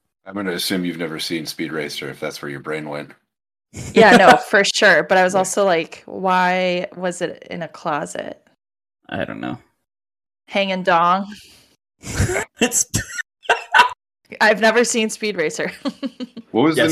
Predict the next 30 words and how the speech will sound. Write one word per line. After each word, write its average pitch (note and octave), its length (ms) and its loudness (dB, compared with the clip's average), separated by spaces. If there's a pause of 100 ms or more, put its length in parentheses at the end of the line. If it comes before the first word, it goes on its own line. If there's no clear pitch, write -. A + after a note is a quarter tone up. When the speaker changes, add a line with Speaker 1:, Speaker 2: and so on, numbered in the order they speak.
Speaker 1:
name C#3 80 4
Speaker 3:
Speed A#2+ 120 2
Speaker 1:
of A#2 200 -2
the, A#2 600 2
uh, - 60 -12
'cause F2+ 220 -16
the F#2+ 80 -6
monkey A2 280 -2
was A2+ 200 -4
Chim G2 240 -6
Chim, F2+ 280 -4
and D#2 140 -10
then E2 100 -10
what E2+ 120 -6
was E2 160 -10
the E2 100 -14
little D#2+ 160 -8
boy D#2 240 -2
that D#2 100 -6
was D2 120 -14
always D#2 200 -10
with D#2 140 -16
the - 80 -18
monkey? F2 400 -10 (1400)
Do E2 80 -12
you F2+ 80 -4
remember F2 280 -4
any F2 180 -4
of F#2 100 -6
this? G2 320 -8